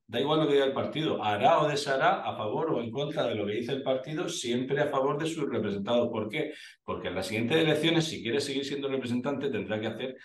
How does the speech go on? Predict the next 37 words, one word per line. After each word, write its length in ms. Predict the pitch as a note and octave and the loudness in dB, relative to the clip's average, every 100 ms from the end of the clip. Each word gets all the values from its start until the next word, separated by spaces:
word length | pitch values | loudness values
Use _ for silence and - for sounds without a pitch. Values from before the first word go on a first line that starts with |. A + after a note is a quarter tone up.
| - _ - | -20 _ -4
lo 140 | G#2 | 0
que 120 | G2+ | 0
quiera 180 | G#2 C3 | 2 2
su 140 | B2+ - | 2 0
distrito. 520 | G#2 A#2 B2 G2 A#2 | 0 -2 -4 -4 -4
Y 120 | A2+ | 0
además, 600 | A2 G#2 A#2+ - - - _ _ _ | 2 2 2 0 -4 -10 _ _ _
que 100 | G#2+ | -4
el 100 | G2+ | -2
distrito 440 | G2+ - G#2 A#2 | -4 -6 -4 0
lo 140 | B2 G2 | 0 0
puede 260 | G2+ F#2+ | -2 -2
quitar, 460 | F#2 - - - - - | -4 -2 -2 -2 -8 -14
porque 220 | F#2 G2+ | -10 -6
acordémonos 580 | F2+ F#2+ G#2+ G#2+ A#2 B2 | -6 -2 -2 -2 -4 -4
que, 400 | A2+ F#2 - - - _ _ - | -4 -4 -4 -12 -20 _ _ -4
que 220 | G2+ F#2+ | -2 -2
democracia 400 | G#2 F#2+ G2 B2 | -4 -4 -2 -2
no 100 | A#2+ | -4
es 40 | A#2+ | -4
solo 220 | A#2+ A#2 | -2 0
elegir, 580 | A#2+ A2+ A2+ C#3 C#3+ - | 2 2 0 0 0 -2
sino 280 | - G#2 G2 | -6 -6 -4
también 260 | G2 G#2 | -2 -2
es 120 | A#2+ A#2 | -4 -4
controlar 580 | A2 G#2+ G#2+ G#2 - C#3 | -6 -4 0 2 2 -2
y 80 | |
deponer 540 | A#2+ A#2 G2+ G2+ A#2+ C#3+ | -2 -2 -2 0 0 2
a 100 | D3 | 2
los 340 | C#3+ C#3 C#3 | 2 0 0
representantes 680 | B2 B2+ A#2 B2+ D3 D3 A#2+ | -4 -4 -4 -2 -2 -2 -2
cuando 280 | B2 G#2 G2+ | 0 2 2
ya 180 | A2+ F3 | 0 0
no 160 | A2+ | 0
te 80 | G2 | -2
están 340 | G2 G2 F#2 F#2 | -6 -6 -8 -8
representando. 840 | F#2 F2 - F2 F2 F#2 F2 | -10 -10 -14 -14 -14 -12 -12